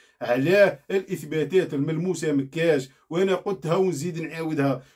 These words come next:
لو كان هذه الاثباتات يا عارف مشاكر راك تهدر،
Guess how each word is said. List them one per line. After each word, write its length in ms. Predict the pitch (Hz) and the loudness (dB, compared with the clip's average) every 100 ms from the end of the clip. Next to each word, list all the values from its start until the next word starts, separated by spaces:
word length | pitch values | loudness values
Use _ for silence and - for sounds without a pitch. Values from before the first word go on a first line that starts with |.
| - | -8
لو 200 | 147 214 | -6 -4
كان 200 | 214 196 | -2 2
هذه 260 | 170 196 185 | 2 0 -4
الاثباتات 640 | 185 156 143 143 143 147 - | -6 -6 -2 0 0 -4 -6
يا 140 | 147 190 | -2 2
عارف 300 | 190 190 165 | 2 2 -2
مشاكر 400 | 170 170 143 - - _ _ _ _ | -4 0 -2 -2 -18 _ _ _ _
راك 160 | 135 165 | -6 -2
تهدر، 380 | - 180 147 | 2 2 0